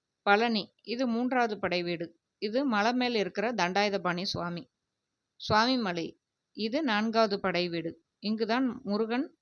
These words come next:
தன் தந்தைக்கே உபதேசம் செய்தாங்களாம். திருத்தணி, இது ஐந்தாவது படை வீடு.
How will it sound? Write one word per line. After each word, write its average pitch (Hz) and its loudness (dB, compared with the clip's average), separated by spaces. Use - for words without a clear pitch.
தன் 202 0
தந்தைக்கே 208 0
உபதேசம் 208 -2
செய்தாங்களாம். 170 0
திருத்தணி, 254 4
இது 233 0
ஐந்தாவது 233 6
படை 175 4
வீடு. 165 -6